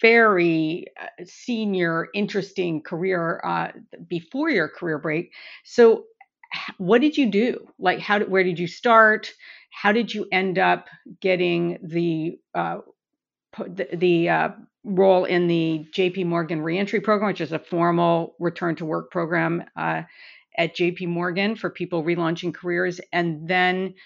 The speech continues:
you, ar-, around the same time, you got an offer for the full-time job at,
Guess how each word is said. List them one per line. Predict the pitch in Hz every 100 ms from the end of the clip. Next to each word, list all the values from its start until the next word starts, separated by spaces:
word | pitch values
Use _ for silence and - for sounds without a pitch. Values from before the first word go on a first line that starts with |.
| _
you, | 180 175 175 160 -
ar-, | 147 160 _
around | 165 175 175
the | 170
same | 170 190 180
time, | 214 202 170 170
you | - 165 165
got | 170 165
an | 165 -
offer | 175 170 160 160 156 - _
for | 175
the | 156
full-time | - 180 170 - 165 160 160 - -
job | 175 160 156
at, | - - -